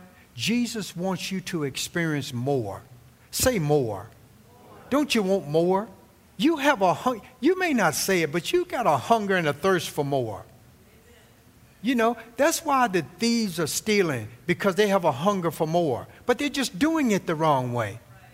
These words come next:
He said, "If you hunger and thirst after me, I'll fill you."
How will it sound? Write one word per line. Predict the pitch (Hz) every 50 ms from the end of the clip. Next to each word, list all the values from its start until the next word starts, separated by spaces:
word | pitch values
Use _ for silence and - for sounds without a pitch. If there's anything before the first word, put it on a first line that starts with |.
| - _ - - _ - - - -
He | - 311 330
said, | 320 - 240 214 190
"If | 190 165 185
you | 226 254 247 - - - -
hunger | - - 277 262 233 214 208
and | 202 185 -
thirst | 240 233 214 196 - 220
after | 202 196 196 - 208 185 185 -
me, | 196 208 269 311 285 254 262 262 - - - - -
I'll | - 254 269 302 294
fill | - - 349 349 330 277
you." | 175 131 117 107 104 -